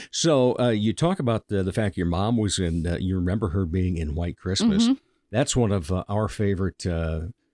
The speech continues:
Speaker 1: productions, I will say. You know, it started
Speaker 2: Yeah.
Speaker 1: off at a, as a favorite movie of ours.
Speaker 2: Right.
Speaker 1: But, uh, <laughs> we were up in the Twin Cities one time at, uh, Christmas time,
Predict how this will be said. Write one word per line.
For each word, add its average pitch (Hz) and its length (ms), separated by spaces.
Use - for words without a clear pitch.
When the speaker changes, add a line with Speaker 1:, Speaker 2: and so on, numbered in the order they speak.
Speaker 1:
productions, 90 800
I 78 120
will 69 140
say. 69 400
You 80 80
know, 82 100
it 73 80
started 135 260
Speaker 2:
Yeah. 117 100
Speaker 1:
off 113 200
at 104 120
a, 160 60
as 95 180
a 90 60
favorite 82 360
movie 101 320
of 80 120
ours. 185 100
Speaker 2:
Right. 175 440
Speaker 1:
But, 101 480
uh, 85 440
<laughs> 80 60
we 107 120
were 135 240
up 117 140
in 98 80
the 87 80
Twin 110 260
Cities 110 380
one 92 180
time 95 380
at, 82 240
uh, 80 140
Christmas - 400
time, 92 300